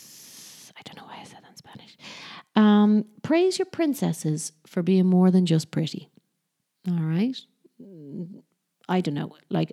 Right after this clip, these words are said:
a good few years ago, this was pointed out to me, and I was like, "What? And,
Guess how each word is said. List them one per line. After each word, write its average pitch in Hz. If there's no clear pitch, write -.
a 180
good 226
few -
years 147
ago, -
this 160
was 160
pointed 147
out 147
to -
me, -
and 160
I 151
was 160
like, 160
"What? 403
And, -